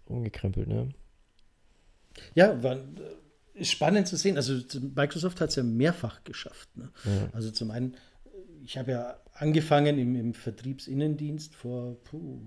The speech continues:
Speaker 2: auch schon wieder vielen, vielen Jahren. Ich glaub, das war in den Anfang der neunziger. Äh, da haben wir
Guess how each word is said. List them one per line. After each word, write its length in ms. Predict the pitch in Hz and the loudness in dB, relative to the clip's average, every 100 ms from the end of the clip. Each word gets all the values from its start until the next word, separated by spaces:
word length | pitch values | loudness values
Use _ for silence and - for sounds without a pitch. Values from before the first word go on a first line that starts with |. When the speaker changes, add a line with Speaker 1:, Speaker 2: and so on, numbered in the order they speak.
| 120 | -8
Speaker 2:
auch 80 | 123 | -8
schon 160 | - 123 | -8 -8
wieder 160 | 113 | -8
vielen, 240 | - 123 117 | -8 -6 -6
vielen 180 | 120 107 | -6 -4
Jahren. 260 | 110 143 | -4 -4
Ich 80 | 127 | -6
glaub, 180 | 110 101 | -10 -14
das 180 | 110 117 | -14 -14
war 80 | |
in 60 | 117 | -12
den 180 | 120 127 - - | -12 -16 -20 -4
Anfang 320 | 139 139 135 | 0 2 2
der 100 | 120 | 2
neunziger. 560 | 113 123 151 156 139 139 - - - - - - - - | 2 2 2 0 0 -2 -6 -20 -20 -20 -20 -20 -20 -12
Äh, 720 | 143 123 120 120 117 117 117 113 - - _ _ - | -2 2 4 6 6 4 2 -4 -12 -18 _ _ -6
da 240 | 131 120 | -2 0
haben 300 | 131 143 123 | 0 0 -2
wir 540 | 120 131 135 139 147 | 4 4 6 2 -2